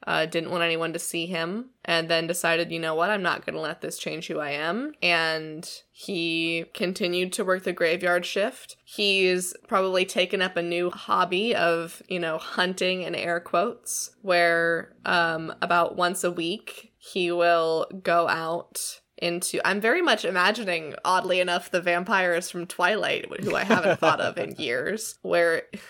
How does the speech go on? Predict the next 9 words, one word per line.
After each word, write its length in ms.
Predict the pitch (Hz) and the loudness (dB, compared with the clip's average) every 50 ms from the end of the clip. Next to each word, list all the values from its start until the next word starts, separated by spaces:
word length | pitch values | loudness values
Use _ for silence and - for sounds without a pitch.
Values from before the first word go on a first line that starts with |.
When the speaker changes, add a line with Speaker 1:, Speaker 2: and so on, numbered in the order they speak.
| - - - - | -20 -20 -10 -4
Speaker 1:
he 160 | - 226 220 | 0 2 4
attempts 460 | 214 208 - - 202 190 165 - - - | 4 4 2 0 0 0 -2 -6 -8 -6
to 540 | - - 196 185 180 180 175 175 170 170 - _ _ _ - | -2 0 2 2 4 2 2 2 2 0 -2 _ _ _ -4
be 200 | 202 202 190 190 | 0 2 4 4
as 140 | 185 180 - | 2 2 -2
ethical 460 | - 202 196 - 208 202 - 185 180 | -4 -4 -4 -6 -8 -4 0 2 2
as 140 | 175 180 175 | 2 2 0
he 120 | - 170 | 0 -2
can. 640 | 165 - - 202 165 165 160 165 170 190 226 254 254 | -2 -4 -6 -6 -4 -4 -2 -2 -4 -4 -6 -8 -10